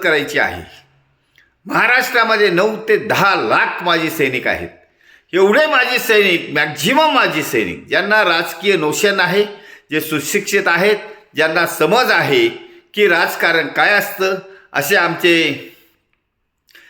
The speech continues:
शामराव धुमाळ आहेत, त्यांची एक संघटना आहे, त्यांनी पण उद्गार बोलून दाखवले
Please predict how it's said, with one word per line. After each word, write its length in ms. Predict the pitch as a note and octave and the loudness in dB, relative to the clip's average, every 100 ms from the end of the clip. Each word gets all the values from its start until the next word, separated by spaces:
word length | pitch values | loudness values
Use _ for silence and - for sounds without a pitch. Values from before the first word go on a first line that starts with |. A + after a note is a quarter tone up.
| _ - | _ -2
शामराव 400 | F3+ G#3 G3+ D3 | 0 2 2 0
धुमाळ 280 | D#3 G#3+ | 0 2
आहेत, 280 | A3 G3 G3+ | 4 4 2
त्यांची 380 | G#3 F3 E3+ F#3 | 2 -2 0 -2
एक 180 | F3+ - | -2 -2
संघटना 460 | D#3 D#3 E3+ C#3+ | -2 -2 -2 -2
आहे, 180 | B2+ A2+ | -2 -2
त्यांनी 320 | A2 E3 B3 | -4 -2 0
पण 260 | B3+ B3 G#3 | 0 0 2
उद्गार 340 | F#3 E3+ F#3+ | 0 2 0
बोलून 420 | F3 D3+ C#3+ F#3+ G#3 | 2 0 2 0 2
दाखवले 480 | E3+ - C#3+ B2 | 0 2 2 2